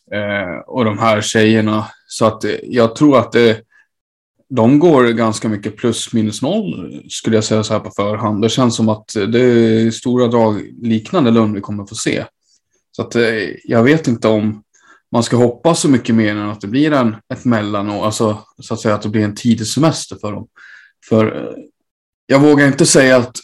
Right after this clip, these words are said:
det är liksom läge att slå på någon slags varningsknapp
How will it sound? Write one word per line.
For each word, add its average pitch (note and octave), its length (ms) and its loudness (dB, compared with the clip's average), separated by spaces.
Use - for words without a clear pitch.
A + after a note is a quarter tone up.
det C#3+ 120 2
är B2+ 120 4
liksom A#2 340 -2
läge A2+ 360 0
att A2+ 80 -6
slå B2+ 320 -2
på A#2 80 -8
någon A2+ 160 -4
slags A2 460 -6
varningsknapp A#2+ 1040 0